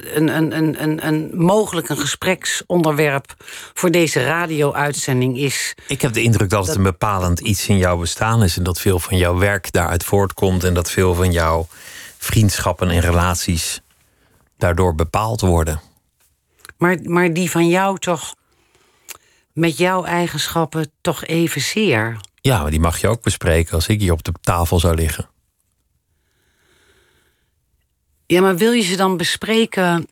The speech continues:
Speaker 1: dat je, ehm, dat je wil weten hoe het zit?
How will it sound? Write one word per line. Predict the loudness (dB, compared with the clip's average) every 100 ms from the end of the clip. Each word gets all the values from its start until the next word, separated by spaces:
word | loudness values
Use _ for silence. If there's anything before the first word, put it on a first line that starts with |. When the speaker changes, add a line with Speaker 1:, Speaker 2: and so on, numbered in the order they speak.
| -16 -6
Speaker 1:
dat | -2 -2 -2
je, | 0 2 0
ehm, | -2 0 2 2 0 0 -2 -6 _ _ _ -18 -18 -6
dat | -4 -2
je | 2
wil | 2
weten | 2 0 0 -4
hoe | -2 -2
het | -2
zit? | -4 -2 -4 -4 -10 -10